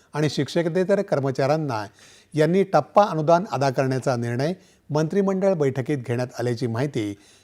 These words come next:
शालेय शिक्षण मंत्री दादा भुसे यांनी एका निवेदनाद्वारे दिली.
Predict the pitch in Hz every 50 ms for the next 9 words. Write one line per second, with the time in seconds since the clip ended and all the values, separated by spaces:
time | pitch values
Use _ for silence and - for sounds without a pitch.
0 | _ - - 160 147 151 170 190 202 208 196 196 - 175 - - 180 170 165 160
1 | 156 175 175 165 147 135 127 120 127 123 117 123 117 - - 156 175 196 - -
2 | - - _ _ - 143 143 160 185 196 - - 131 123 - 160 160 160 147 135
3 | 139 156 156 175 165 151 143 127 110 117 117 113 117 113 107 110 107 104 98